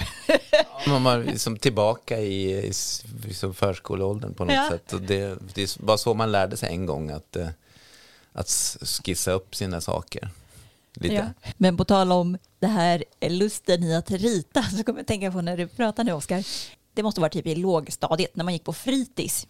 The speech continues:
Speaker 2: Mm.
Speaker 1: Då oftast så man lekte ju med sina vänner och man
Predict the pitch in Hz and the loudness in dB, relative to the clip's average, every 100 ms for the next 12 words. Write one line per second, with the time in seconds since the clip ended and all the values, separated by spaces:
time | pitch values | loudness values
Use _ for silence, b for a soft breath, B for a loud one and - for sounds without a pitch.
0 | - 101 107 B B B B _ 233 254 | -4 -4 -4 B B B B _ 2 6
1 | 254 - 262 247 240 226 214 202 190 - | 2 4 2 2 2 2 2 0 -2 -2
2 | 170 175 170 175 165 160 208 254 247 247 | -2 0 0 0 0 2 2 2 2 2
3 | 240 220 208 202 | 2 0 0 0